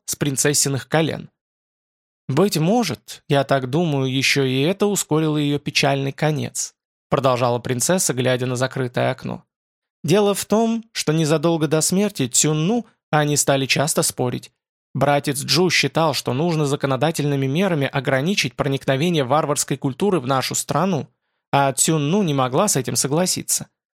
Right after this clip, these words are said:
Однажды она прибежала ко мне расстроенная –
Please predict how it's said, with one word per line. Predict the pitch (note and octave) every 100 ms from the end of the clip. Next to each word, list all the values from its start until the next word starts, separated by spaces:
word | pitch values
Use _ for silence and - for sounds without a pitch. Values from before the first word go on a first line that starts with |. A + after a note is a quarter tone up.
| _ _ _
Однажды | D#3+ D3 F#3+ A#3 C3
она | A#2+ C3
прибежала | C3 C#3 C3 B2+ F3+ F3+
ко | - C3+
мне | C3+ E3
расстроенная – | C3 - - D3+ G3+ D#3 B2+ A#2+ A#2